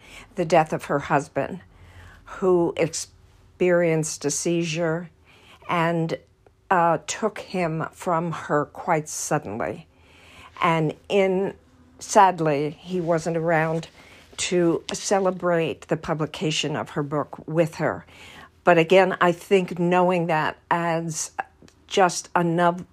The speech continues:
another level of understanding of Carol's desire for us to really look at the world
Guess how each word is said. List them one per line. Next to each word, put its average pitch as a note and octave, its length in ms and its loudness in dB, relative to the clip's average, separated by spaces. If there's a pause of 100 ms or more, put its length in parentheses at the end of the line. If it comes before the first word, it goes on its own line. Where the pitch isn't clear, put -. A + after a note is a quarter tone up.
another F3+ 500 0
level D#3+ 760 0 (840)
of E3 180 2 (100)
understanding D#3 1040 -2 (760)
of D#3 180 -2
Carol's D#3 680 0
desire D#3 640 2
for D3 360 0
us C#3+ 180 -4
to - 180 -6
really E3+ 640 2
look D3+ 520 -4 (920)
at D#3 180 -4
the D3 80 -2
world D3 420 -2